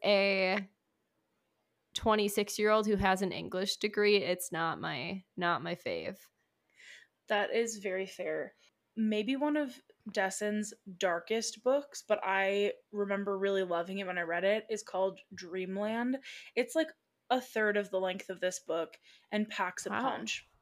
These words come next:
Speaker 2: So, I really liked that one, too.
Speaker 1: Curious.
Speaker 2: I know. I
Speaker 1: So,
Speaker 2: know. I
Speaker 1: okay.
Speaker 2: think that she writes characters better in other books.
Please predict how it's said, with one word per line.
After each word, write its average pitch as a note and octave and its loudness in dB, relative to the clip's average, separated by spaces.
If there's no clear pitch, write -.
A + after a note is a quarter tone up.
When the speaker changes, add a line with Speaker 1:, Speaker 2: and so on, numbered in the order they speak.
Speaker 2:
So, F3+ -2
I G#3 2
really G3+ 4
liked F3+ -2
that G#3+ 2
one, E4+ 2
too. - -
Speaker 1:
Curious. - -10
Speaker 2:
I A#3 -2
know. G3+ -4
I A3 -2
Speaker 1:
So, C#4 8
Speaker 2:
know. D4 12
I B3+ 10
Speaker 1:
okay. A#3 6
Speaker 2:
think A#3+ 4
that C#4 -6
she G#3+ -4
writes G3 -2
characters F#3 -6
better E3 -4
in G3 -4
other F3 -6
books. - -10